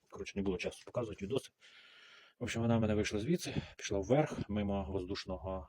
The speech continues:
е, воздушного каналу. Далі я не став різати, бо тут теж є повітряний канал. А, і вивів трубу в теплоізоляції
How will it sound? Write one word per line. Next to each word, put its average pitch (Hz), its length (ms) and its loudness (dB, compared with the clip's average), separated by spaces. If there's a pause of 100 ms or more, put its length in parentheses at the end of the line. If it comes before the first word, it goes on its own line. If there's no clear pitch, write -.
(140)
е, 98 60 -18
воздушного 95 640 -6
каналу. 131 440 0 (480)
Далі 101 300 2
я 98 140 2
не 95 160 -2
став 98 220 -2
різати, 143 260 0
бо - 60 -6
тут - 200 -6
теж 98 180 0
є 92 220 -4
повітряний 92 480 -6
канал. 90 320 -6 (840)
А, 95 160 -6
і 123 200 6
вивів 101 400 2
трубу 107 340 0
в - 80 0
теплоізоляції 87 760 -2